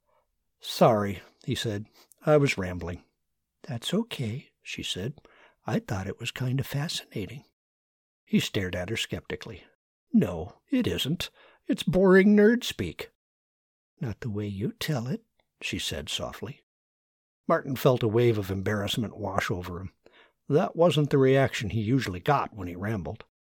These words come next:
People usually said something like, "That's okay, I wasn't really listening."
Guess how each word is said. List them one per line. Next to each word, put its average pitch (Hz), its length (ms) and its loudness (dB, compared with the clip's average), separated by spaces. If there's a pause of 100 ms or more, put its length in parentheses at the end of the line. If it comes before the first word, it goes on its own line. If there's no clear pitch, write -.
(580)
People 110 260 2
usually 110 380 2
said 104 300 -4
something 110 400 -2
like, 101 360 -4 (220)
"That's 95 240 -2
okay, 143 460 2
I - 160 0
wasn't 147 340 0
really 202 220 8
listening." 202 500 -2